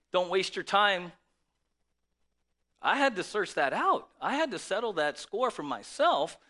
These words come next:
with all the books that are out there, all the resources out there, because it's, it's pretty clear. No resurrection, no gospel. It's pretty clear, okay? In fact, uh, even in the,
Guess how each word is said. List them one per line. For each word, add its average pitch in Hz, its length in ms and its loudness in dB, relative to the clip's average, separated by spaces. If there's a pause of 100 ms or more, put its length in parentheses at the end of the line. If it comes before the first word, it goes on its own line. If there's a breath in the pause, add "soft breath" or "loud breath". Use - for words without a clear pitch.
(360 soft breath)
with 127 160 -6
all 156 160 2
the 131 80 -2
books 220 240 0
that 208 160 4
are 196 60 6
out 190 160 4
there, 196 80 4
all 190 100 4
the 160 80 0
resources 185 580 -2
out 139 200 0
there, 170 80 -4
because 190 320 0
it's, 190 240 -4
it's 175 160 -4
pretty 220 240 -2
clear. 180 340 2 (760)
No 156 140 2
resurrection, 196 640 2
no 160 140 -4
gospel. 110 440 -4 (1600)
It's - 80 -10
pretty 160 180 -4
clear, 107 300 -10 (500)
okay? 123 240 -2
In 135 60 -4
fact, 147 300 2 (600 loud breath)
uh, 110 240 4 (920)
even 175 180 -2
in 175 140 0
the, 147 260 2